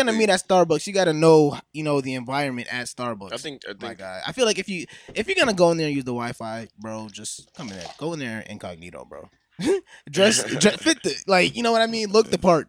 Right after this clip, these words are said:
Speaker 2: my guy. Don't go in there dressed like
Speaker 3: Yeah, stand out.
Speaker 2: you about to play ball.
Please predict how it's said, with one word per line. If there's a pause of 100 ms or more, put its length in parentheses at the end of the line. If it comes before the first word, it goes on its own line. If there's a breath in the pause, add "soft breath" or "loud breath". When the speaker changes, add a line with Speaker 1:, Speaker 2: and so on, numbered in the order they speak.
Speaker 2:
my
guy.
Don't
go
in
there
dressed
like
Speaker 3:
Yeah,
stand
out.
Speaker 2:
you
about
to
play
ball.